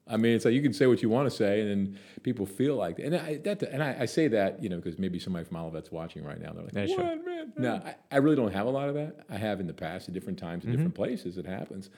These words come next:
Speaker 1: where people feel like they can just say whatever. But, um, I, I, so you really do need the thick skin, because we don't have that, you know, it's like, I can fire, "Okay, you're fired. You can't come back to church next Sunday." I mean, that doesn't happen.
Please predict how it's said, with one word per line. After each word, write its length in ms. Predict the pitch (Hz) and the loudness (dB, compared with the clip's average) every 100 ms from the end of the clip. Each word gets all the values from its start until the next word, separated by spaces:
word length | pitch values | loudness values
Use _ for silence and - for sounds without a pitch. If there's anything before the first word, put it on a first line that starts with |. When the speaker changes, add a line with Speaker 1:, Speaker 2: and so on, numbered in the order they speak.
| - - - - | -20 -20 -20 -16
Speaker 1:
where 80 | - | -2
people 220 | 117 117 90 | 0 0 0
feel 200 | 117 113 | 2 4
like 120 | 98 | 4
they 100 | 95 | 0
can 120 | 95 | -2
just 240 | 85 87 - | -4 -6 -2
say 160 | 107 | 0
whatever. 600 | 95 85 90 123 85 82 - _ - _ _ _ | 0 0 0 -2 -6 -10 -14 _ -20 _ _ _
But, 340 | 123 117 107 - | 2 2 2 2
um, 680 | 110 110 107 107 107 104 - - | 2 2 0 -2 -4 -4 -8 -8
I, 380 | 110 113 117 107 - | -6 -2 -2 -4 -4
I, 100 | 123 | -4
so 220 | 113 127 | 2 4
you 240 | 120 117 113 | 4 2 4
really 260 | 127 139 | 4 4
do 100 | 120 | 2
need 160 | 175 208 | 0 0
the 60 | 90 | -2
thick 200 | - 78 | -4 -8
skin, 280 | - 85 78 | -10 -12 -8
because 200 | 92 104 | -2 0
we 120 | 107 | 2
don't 140 | 143 110 | 0 0
have 180 | 113 104 | 0 0
that, 260 | 95 - | -2 -2
you 80 | 117 | -6
know, 120 | 87 | -6
it's 120 | 76 - | -4 -4
like, 100 | 101 | -4
I 60 | |
can 120 | 95 78 | -4 -6
fire, 260 | - 87 | -4 -2
"Okay, 220 | 78 85 80 | 0 2 4
you're 180 | 95 | 2
fired. 420 | 107 95 82 76 76 | 2 2 2 0 -2
You 60 | |
can't 220 | - 85 | -4 -6
come 100 | - | -6
back 160 | 82 80 | -10 -8
to 60 | 78 | -8
church 280 | - 85 | -6 -6
next 200 | 78 73 | -6 -12
Sunday." 280 | - - - | -12 -12 -8
I 40 | 90 | -4
mean, 180 | 92 | -2
that 100 | 101 | -2
doesn't 260 | 107 98 95 | -2 -4 -4
happen. 360 | 104 101 98 | -6 -8 -10